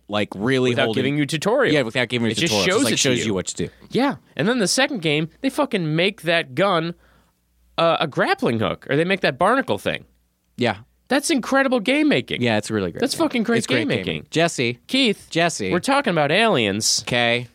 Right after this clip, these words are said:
Speaker 2: You know that I have a deep love of this or that games.
Speaker 1: Okay.
Speaker 2: And it is time for Race of Fictional Aliens from Video Game or just a real city in an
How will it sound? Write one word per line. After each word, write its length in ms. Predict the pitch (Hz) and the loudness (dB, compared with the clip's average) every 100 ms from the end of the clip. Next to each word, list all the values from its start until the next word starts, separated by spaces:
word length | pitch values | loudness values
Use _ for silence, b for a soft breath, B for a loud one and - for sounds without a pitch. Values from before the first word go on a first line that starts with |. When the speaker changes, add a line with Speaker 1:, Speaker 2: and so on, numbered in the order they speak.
| _ | _
Speaker 2:
You 200 | 131 185 | -4 0
know 360 | 180 208 294 269 | 2 2 2 0
that 160 | 165 120 | 0 0
I 120 | 113 | 0
have 560 | 135 127 113 98 92 - _ _ _ _ _ _ _ - | 0 0 0 -2 -8 -20 _ _ _ _ _ _ _ -2
a 140 | 101 | -2
deep 440 | 98 - 165 220 - | -2 -6 -2 -2 0
love 420 | 127 113 92 78 - | 0 2 0 -6 -8
of 200 | 92 82 | -8 -4
this 220 | 110 - | -4 -2
or 80 | 101 | -2
that 260 | 92 85 - | 0 -2 -2
games. 560 | 82 80 78 95 101 - | -2 -2 -2 -2 -4 -4
Speaker 1:
Okay. 280 | 117 - - B B B B B B B - | -6 -6 -10 B B B B B B B -4
Speaker 2:
And 160 | 117 | 0
it 140 | 156 220 | 2 2
is 160 | 156 | 0
time 260 | - 110 104 | 0 0 0
for 300 | - 113 98 | 0 0 2
Race 440 | 90 156 285 330 196 | 0 0 2 0 -2
of 100 | 151 | 0
Fictional 420 | 208 - 175 160 | -2 0 0 2
Aliens 440 | 170 185 175 143 | 2 2 2 0
from 160 | 143 131 | -2 -2
Video 300 | 185 214 156 | 0 0 2
Game 340 | 131 123 120 | 2 2 2
or 160 | 123 120 | 0 0
just 240 | 175 - | -2 -2
a 60 | 123 | 0
real 280 | 131 180 175 | 2 2 2
city 380 | 180 175 165 | 0 0 2
in 80 | 147 | 2
an 100 | 120 | 0